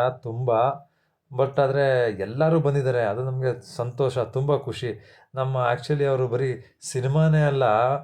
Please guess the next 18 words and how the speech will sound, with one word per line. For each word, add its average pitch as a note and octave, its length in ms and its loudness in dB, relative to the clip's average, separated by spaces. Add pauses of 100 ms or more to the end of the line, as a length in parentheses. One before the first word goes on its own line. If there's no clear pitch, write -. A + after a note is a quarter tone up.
(360)
ರಂಗಭೂಮಿ C#3 600 0
ಕಲಾವಿದ್ರು, B2 680 2
ಮತ್ತೆ A#2 240 -4
ಮೈಸೂರಲ್ಲಿ C#3+ 680 0
ಧನಂಜಯ C3+ 400 0
ಅಣ್ಣಂಗೆ C#3 320 -2
ಅಂತಾನೆ C3+ 280 -4
ಒಂದಷ್ಟು B2 600 0
ಫ್ಯಾನ್ಸ್‌ಗಳಿದ್ದಾರೆ, A2+ 800 0
ಸಪ್ರೇಟ್ A#2 340 -2
ಫ್ಯಾನ್ಸ್‌ಗಳು, G#2+ 640 -4 (320)
ಅವ್ರು B2+ 200 2
ಬಂದಿದ್ದಾರೆ. A2 500 0 (460)
ಅವರು C3+ 540 -2 (280)
ಮೈಸೂರಲ್ಲಿ D3+ 720 2
ಎಲ್ಲೆಲ್ಲೆಲ್ಲೆಲ್ಲಿ C3+ 1000 0
ಎಜುಕೇಷನ್ B2+ 400 -4
ಮಾಡಿದ್ದಾರೆ, A2+ 720 -2